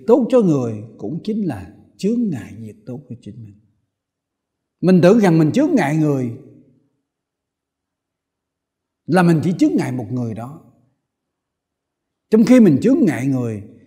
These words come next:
là mình chướng ngại cả cái xã hội, mình chướng ngại tất cả chúng sanh. Giống như hôm trước học trò nhắn tin cho tôi nói, "Thầy ơi, con muốn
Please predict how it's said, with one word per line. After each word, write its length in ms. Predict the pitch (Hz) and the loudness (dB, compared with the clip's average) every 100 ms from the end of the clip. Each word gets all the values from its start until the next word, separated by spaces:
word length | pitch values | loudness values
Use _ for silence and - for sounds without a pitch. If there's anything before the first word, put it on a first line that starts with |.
| _ _ _ - | _ _ _ -6
là 220 | 135 143 | -4 -2
mình 220 | 127 117 | -4 -6
chướng 160 | 233 302 | -4 -2
ngại 300 | 170 107 107 | -4 -6 -12
cả 260 | 113 - 131 | -14 -14 -14
cái 80 | 170 | -14
xã 260 | 165 143 131 | -12 -12 -12
hội, 320 | 123 95 95 139 _ _ _ _ _ _ _ _ _ _ _ _ _ | -14 -16 -20 -20 _ _ _ _ _ _ _ _ _ _ _ _ _
mình 220 | 139 135 120 | -6 -4 -2
chướng 160 | 294 | -2
ngại 340 | 285 135 101 139 170 - _ _ _ _ _ _ _ _ - | -2 -4 -8 -14 -18 -20 _ _ _ _ _ _ _ _ -10
tất 80 | 214 - | -10 -10
cả 200 | 117 - - | -18 -18 -16
chúng 200 | 175 160 | -16 -16
sanh. 180 | 117 - _ _ _ _ _ _ _ | -20 -20 _ _ _ _ _ _ _
Giống 140 | 175 214 | 0 4
như 120 | 185 | 4
hôm 180 | 165 139 | 4 2
trước 180 | 175 214 - 120 | 0 0 -6 -12
học 160 | 110 101 | -10 -6
trò 440 | 123 110 95 95 - _ _ _ _ _ _ 131 | -6 -6 -10 -16 -20 _ _ _ _ _ _ -4
nhắn 200 | 160 180 | -2 0
tin 160 | 156 | 0
cho 100 | 143 139 | 0 -2
tôi 140 | 143 | -2
nói, 80 | 151 | -4
"Thầy 140 | 135 113 | -6 -6
ơi, 140 | 127 | -8
con 160 | 131 131 | -8 -6
muốn 380 | 135 165 165 | -6 -6 -10